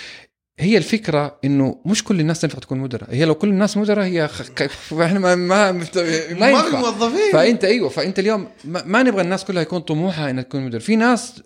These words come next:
Speaker 1: ناجحة في أماكن تانية وفعلًا هي مبدعة في أماكن تانية.
Speaker 2: صحيح.
Speaker 1: يعني فهي شغلة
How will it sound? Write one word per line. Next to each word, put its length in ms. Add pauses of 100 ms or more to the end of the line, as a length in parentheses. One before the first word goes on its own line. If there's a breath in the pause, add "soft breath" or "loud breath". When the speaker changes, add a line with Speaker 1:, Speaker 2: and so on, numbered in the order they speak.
Speaker 1:
ناجحة 340
في 100
أماكن 320
تانية 440 (340 soft breath)
وفعلًا 460
هي 260
مبدعة 360
في 100
أماكن 320
تانية. 320
Speaker 2:
صحيح. 440
Speaker 1:
يعني 160
فهي 520
شغلة 320